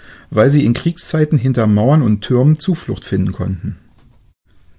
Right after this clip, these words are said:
Darüber hinaus war dem Bürger die urtümlich kriegerische Beschützerrolle innerhalb seines Lebensbereiches wieder ganz zugewiesen. Anders als der Bauer, der beim Herannahen des Feindes auch in die Wälder flüchten konnte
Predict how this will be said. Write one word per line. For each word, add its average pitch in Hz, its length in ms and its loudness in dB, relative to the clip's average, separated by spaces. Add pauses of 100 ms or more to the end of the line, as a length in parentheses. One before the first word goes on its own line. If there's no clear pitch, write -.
(160)
Darüber 180 400 4
hinaus 175 360 4
war 143 140 4
dem 139 160 6
Bürger 151 320 4
die 113 160 2
urtümlich 185 880 0
kriegerische 151 540 4
Beschützerrolle 131 680 2
innerhalb 135 440 4
seines 107 320 4
Lebensbereiches 120 1000 0
wieder 135 240 4
ganz 117 360 2
zugewiesen. 98 680 -4 (1080)
Anders 196 340 2
als 165 220 -4
der 127 120 0
Bauer, 104 380 2
der 123 180 -2
beim 135 280 2
Herannahen 156 580 0
des 147 160 -4
Feindes 110 500 -4
auch 165 180 0
in 170 160 -4
die 156 180 0
Wälder 175 280 -2
flüchten 101 460 -8
konnte 92 380 -10